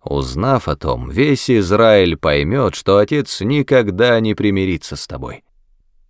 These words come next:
Это укрепит решимость твоих сторонников». Для Авессалома поставили палатку на крыше,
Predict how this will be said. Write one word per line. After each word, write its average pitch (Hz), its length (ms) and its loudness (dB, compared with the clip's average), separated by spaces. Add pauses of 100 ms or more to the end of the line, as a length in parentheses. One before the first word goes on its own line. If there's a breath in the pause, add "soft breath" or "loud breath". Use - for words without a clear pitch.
Это - 260 -4
укрепит 151 800 2
решимость 92 840 0
твоих 67 320 -4
сторонников». 98 760 -4 (1300)
Для 67 260 0
Авессалома 156 680 2
поставили 98 640 2
палатку 85 680 0
на 64 140 -6
крыше, 143 560 -4